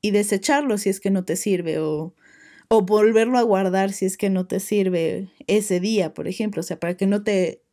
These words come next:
haga sentir mal de la situación en la que estás o el día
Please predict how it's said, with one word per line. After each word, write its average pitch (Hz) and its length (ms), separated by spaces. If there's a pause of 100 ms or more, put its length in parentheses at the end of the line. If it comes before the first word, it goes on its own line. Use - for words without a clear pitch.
(200)
haga 190 260
sentir 170 440
mal 180 360 (300)
de 180 160
la 175 140
situación 180 640
en 175 100
la 160 100
que - 380 (680)
estás 269 460
o 196 80
el 196 140
día 220 160